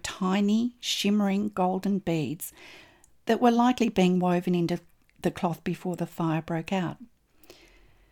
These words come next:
Now, these facts and figures roll out so easily,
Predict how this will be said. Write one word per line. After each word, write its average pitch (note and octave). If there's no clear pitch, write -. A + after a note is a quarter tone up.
Now, A#3+
these D4
facts -
and F3
figures E3+
roll E3+
out D#3+
so G3
easily, E3+